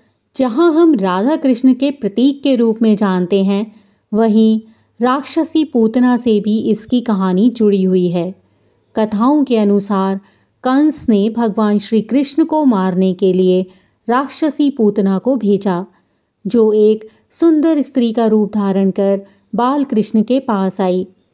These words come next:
और उन्हें अपना जहरीला दूध पिलाकर मारना चाहा, मगर दूध के साथ भगवान कृष्ण ने उनके प्राण भी हर लिए। उसके बाद ग्वालों ने उसका पुतला बनाकर जला डाला।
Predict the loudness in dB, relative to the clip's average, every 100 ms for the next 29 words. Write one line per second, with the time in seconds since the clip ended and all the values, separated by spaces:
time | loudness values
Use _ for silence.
0 | _ _ -4 0 2 2 2 0 -4 _
1 | -6 -2 2 2 2 0 2 2 2 2
2 | 0 2 0 0 0 0 -2 -2 0 2
3 | 0 0 -2 -2 -4 -4 -6 -8 _ _
4 | _ _ _ -4 0 2 2 2 0 0
5 | 0 -2 0 -4 -4 -6 _ _ -6 -2
6 | 0 0 2 4 2 2 -2 0 0 0
7 | 0 2 2 0 -2 -2 0 0 0 0
8 | 0 0 0 0 0 -2 -8 _ _ _
9 | -6 -2 0 0 0 0 0 -2 -2 -2
10 | -2 0 0 2 2 2 0 -2 -2 0
11 | 0 0 0 0 0 0 -2 -2 -2 -2
12 | -2 -2 -2